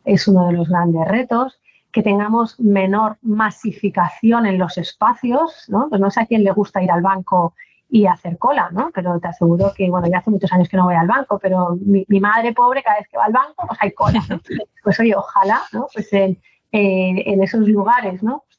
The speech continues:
Speaker 1: Donde todavía hay a veces masificaciones, pues se pudiese utilizar la inteligencia artificial para evitarlas,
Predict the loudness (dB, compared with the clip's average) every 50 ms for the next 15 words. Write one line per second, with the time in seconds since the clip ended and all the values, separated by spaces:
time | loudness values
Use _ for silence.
0 | _ 0 2 4 4 4 2 2 0 0 0 2 2 2 2 0 0 0 0 0
1 | 0 0 -2 -2 -4 -6 -8 -4 -4 -4 -4 -6 -8 -10 -8 -2 -2 -2 -2 -2
2 | _ -2 -2 -2 0 -2 -2 -2 -4 _ -4 -4 -2 -2 -2 2 4 4 6 6
3 | 4 4 4 4 2 2 2 0 -2 -2 -2 -6 _ _ _ _ _ _ _ _
4 | -2 -2 0 2 2 0 0 0 0 0 0 2 2 0 -2 -2 -4 -4 -2 -2
5 | -2 0 0 0 0 0 -2 -4 _ -2 0 0 0 0 0 -2 -4 -2 0 0
6 | 0 0 0 -2 -2 -2